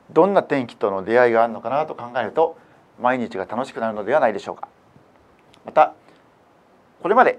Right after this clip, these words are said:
二十、二十世紀まではね、えーと、地球全体が右肩上がりに発展する時代でしたので、まあ、社会にどれだけ貢献したかが、まあ、人間の価値みたいに思われてしまっていました。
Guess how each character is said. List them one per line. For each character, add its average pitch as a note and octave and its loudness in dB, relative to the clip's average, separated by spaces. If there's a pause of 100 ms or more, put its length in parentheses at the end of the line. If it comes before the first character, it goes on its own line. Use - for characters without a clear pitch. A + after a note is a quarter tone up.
(100)
二 B2+ -8
十、 F3 0
二 D3+ -4
十 A3+ -2
世 B3 0
紀 - 0
ま A#2+ 8
で G2 2
は F2 4
ね、 G#2+ -8 (140)
え A2 -4
ー A2+ -4
と、 A2 2
地 - -20
球 F3+ 2
全 F3 2
体 E3+ 6
が D3 12
右 C3 -4
肩 F#3 4
上 D3+ 2
が E3 2
り A#2+ 0
に G2 -12 (360)
発 - -10
展 E3 -2
す D#3 -4
る E3 0
時 B2+ -6
代 C#3+ 6
で C#3+ 0
し C#3+ -4
た G2+ -8
の E2 -8
で、 A#2+ 0 (440)
ま F3 -4
あ、 A2+ -6
社 F#3+ -8
会 E3 2
に A2+ -8
ど A2+ -6
れ A#2 -4
だ C#3 -4
け D#3 -6
貢 D3 -4
献 D3 -6
し C#3+ -20
た D#3 -6
か - -6 (560)
が、 F#3 10
ま D#3 6
あ、 C3+ 6
人 A#2+ -2
間 C#3+ -2
の C#3 -2
価 D3 -4
値 F#2 -12 (340)
み A#2 -6
た A#2 4
い A2 0
に G2+ -6
思 G#2 2
わ B2 8
れ A2 4
て - -8
し - -14
ま F#2+ -4
っ - -12
て - -12
い - -6
ま A2 -4
し - -16
た。 - -12